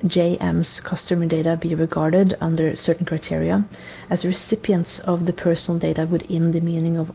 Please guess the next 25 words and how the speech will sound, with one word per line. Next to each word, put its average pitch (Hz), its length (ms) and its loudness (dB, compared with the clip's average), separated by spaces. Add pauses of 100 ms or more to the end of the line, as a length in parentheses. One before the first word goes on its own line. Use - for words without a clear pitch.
Article 156 500 -2 (360)
fifteen 165 380 2
one 160 180 2
C 165 300 0
of 147 80 0
the 151 120 -2
G 151 160 0
D 151 80 -2
P 165 140 -2
R 156 300 -2 (440)
in 180 180 8
respect 180 380 -2
to 170 100 0
whom 175 600 0 (100)
the 175 120 4
data 160 240 4
subject 160 480 -6 (120)
could 165 340 0
be 156 160 4
entitled 156 600 -4
to 196 340 -4
obtain - 420 -4
information. 156 680 -2 (680)
Så 190 300 4 (640)
i 196 400 8